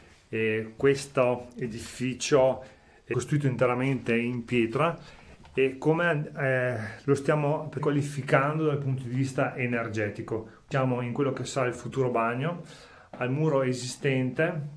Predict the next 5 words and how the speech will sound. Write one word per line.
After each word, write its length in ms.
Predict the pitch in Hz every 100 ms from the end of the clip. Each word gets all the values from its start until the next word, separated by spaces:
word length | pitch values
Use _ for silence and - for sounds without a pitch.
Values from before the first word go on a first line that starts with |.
| -
abbiamo 480 | 120 120 123 127 127
applicato 640 | - 123 - 135 - 123
della 500 | 104 127 120 107 - - - _
calce 440 | 135 127 127 - -
pozzolanica. 840 | 127 127 139 123 117 127 127 180